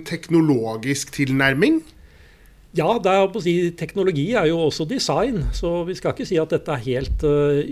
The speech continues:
Speaker 2: ikke-teknologisk, men det er en, en, eh, tilnærming til å løse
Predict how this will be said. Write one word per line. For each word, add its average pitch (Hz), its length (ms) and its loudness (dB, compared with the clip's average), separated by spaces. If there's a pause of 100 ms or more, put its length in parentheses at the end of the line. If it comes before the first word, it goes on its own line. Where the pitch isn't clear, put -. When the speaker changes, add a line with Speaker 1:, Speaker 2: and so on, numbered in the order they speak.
(160)
Speaker 2:
ikke-teknologisk, 151 880 -2
men 190 160 -4
det 202 80 0
er 151 160 0
en, 170 100 -2
en, 165 360 -4
eh, 160 260 0 (140)
tilnærming 151 840 -2
til 165 180 -2
å 180 80 0
løse 151 380 0